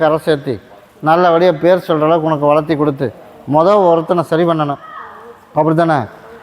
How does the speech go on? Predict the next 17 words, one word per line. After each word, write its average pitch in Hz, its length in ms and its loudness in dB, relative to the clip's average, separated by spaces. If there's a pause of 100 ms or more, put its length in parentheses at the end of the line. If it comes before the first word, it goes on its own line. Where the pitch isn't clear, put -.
(160)
அதனால 175 240 2 (120)
முதல்ல 185 320 2
அவன்தான் 170 340 2
வந்து 170 180 0 (920)
நாளுக்கு 165 360 2
நாள் 185 160 2
இப்ப 165 180 0
இடைஞ்சல் 165 340 2
ஆகிக்கிட்டே 156 380 2
இருக்கு. 135 200 -4 (600)
அதனால 185 340 4
அதை 170 140 2 (100)
முழுசா 185 300 0 (100)
உனக்கு 156 200 -2 (100)
குணப்படுத்தி 156 480 -2
கொடுத்து, 151 220 -2 (520)
நீ 190 60 4